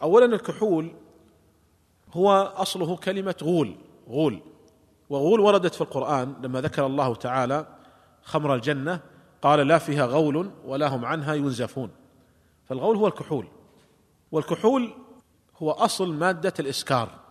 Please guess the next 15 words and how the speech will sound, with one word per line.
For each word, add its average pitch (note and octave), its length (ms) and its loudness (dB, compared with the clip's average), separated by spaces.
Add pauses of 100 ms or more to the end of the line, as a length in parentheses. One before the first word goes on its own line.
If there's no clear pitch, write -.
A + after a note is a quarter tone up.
(500)
يسمى D#3 240 -4
الكحول E3 360 0
الإيثيلي، D3 640 -2 (600)
الكحول D3+ 520 -2
الإيثيلي C3 680 -4
هو A#2+ 80 -8
أصل D3+ 320 -8
مادة C#3 360 -6
الإسكار، G2+ 420 -12 (600)
وأما F3+ 260 -4
الكحول G3+ 360 2
الميثيلي F3 720 0
فهي D3+ 220 -4
مادة D#3 280 -4
سامة، B2 440 -4